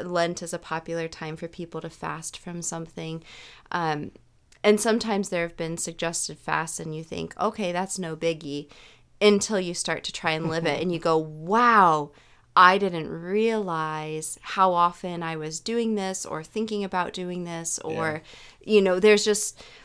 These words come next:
Speaker 1: there's so much from it. And, uh, one question I have for you is,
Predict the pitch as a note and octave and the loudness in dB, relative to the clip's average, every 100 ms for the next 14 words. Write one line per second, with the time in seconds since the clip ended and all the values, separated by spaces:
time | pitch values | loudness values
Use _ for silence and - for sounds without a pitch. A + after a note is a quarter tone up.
0 | - - G#3 G#3 B3 A#3+ A3 E3+ - - | -18 4 6 6 4 4 4 0 -2 -6
1 | - - - - - - A3+ G#3 D3+ D3 | -8 -10 -18 -20 -18 2 4 4 0 -4
2 | - _ _ - _ - G#3 F#3 F#3 F#3 | -10 _ _ -20 _ -4 0 0 0 2
3 | E3+ E3 - - F#3 B3+ F#4 D#4+ A#3+ G#3 | 0 -2 -8 -8 2 4 4 0 0 2
4 | G#3 F#3+ D#3 - E3+ D3+ D#3 G3 - _ | 2 0 -6 -6 -8 -6 -6 -8 -10 _
5 | _ _ _ _ _ _ _ _ - F#3 | _ _ _ _ _ _ _ _ -6 2
6 | F#3 F3+ F3 - - | 4 4 2 0 0